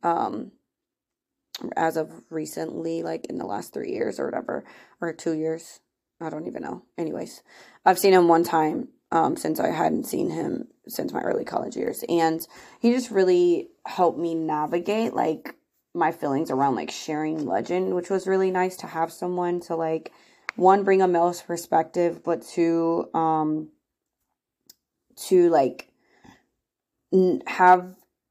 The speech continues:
uh, the, the, I guess the, the history with of someone I've known and someone who's known me of, like, who I was back in the day and who I, and then, like, learning me now as, you know, a mom and,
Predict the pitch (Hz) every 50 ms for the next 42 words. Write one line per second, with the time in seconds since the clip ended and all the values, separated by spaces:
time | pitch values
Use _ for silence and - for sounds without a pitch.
0 | _ _ - 175 175 143 95 80 57 50 - - - - - - 185 202 185 180
1 | - - - - _ - 175 - - - 165 170 175 175 - - 160 135 101 92
2 | - - - 175 175 - 196 196 - - 202 214 214 202 214 214 220 - 170 -
3 | - 175 175 165 165 160 160 165 160 165 170 165 165 165 165 175 208 226 - 175
4 | 170 - 165 170 165 165 160 160 - 170 165 165 165 165 165 160 160 160 165 175
5 | 185 190 - - - - 160 160 - - - - - 170 175 165 160 160 165 165
6 | 156 - - _ - 170 170 170 165 - - - 170 165 156 - 165 160 175 190
7 | 180 165 165 - - - 160 160 160 - - 165 165 165 - 165 170 - - -
8 | _ - - - - - _ _ _ _ - - 175 185 175 180 175 165 170 165
9 | 165 165 165 160 156 156 165 170 185 185 175 170 160 - - - - - _ _
10 | _ - - 165 170 160 147 104 110 110 - - 165 170 160 156 156 160 165 170
11 | 175 175 - - 156 160 156 - - - 151 165 165